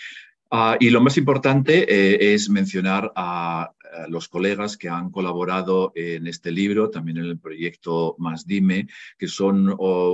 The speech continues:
un número bastante amplio, pero quiero, ah, mencionarlos explícitamente porque su labor, ah, es, ha sido y continúa siendo fantástica. Eh, Rafael Mérida Jiménez, el director del proyecto, es uno de los, oh, coautores del libro.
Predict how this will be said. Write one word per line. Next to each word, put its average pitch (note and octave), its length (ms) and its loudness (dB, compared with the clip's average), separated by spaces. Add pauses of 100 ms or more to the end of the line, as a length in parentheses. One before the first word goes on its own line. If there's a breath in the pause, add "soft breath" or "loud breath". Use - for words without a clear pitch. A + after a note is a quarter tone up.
un F#2 120 -4
número F#2+ 280 0
bastante F#2 420 -8
amplio, G2+ 300 -6
pero F2+ 280 -2
quiero, G2 600 -2
ah, F2 440 -8
mencionarlos F#2 680 -6
explícitamente F2+ 760 -8
porque E2+ 420 -6 (200 loud breath)
su - 180 -6
labor, F2 460 2
ah, E2 320 -4
es, F#2+ 300 -2
ha F2 80 -12
sido G2 420 -4
y G#2 160 -10
continúa E2+ 460 -8
siendo E2 400 -4
fantástica. D#2+ 800 -8 (400 loud breath)
Eh, G2 240 2
Rafael G2 460 2
Mérida G2+ 280 4
Jiménez, G2 600 2
el F2+ 60 -2
director E2 400 -6
del E2+ 120 -4
proyecto, F2 520 -4
es F#2+ 140 -8
uno E2 160 -4
de E2 80 -6
los, E2 300 -6
oh, D#2 180 -6
coautores E2 600 -2
del D#2+ 140 -8
libro. G2 440 -2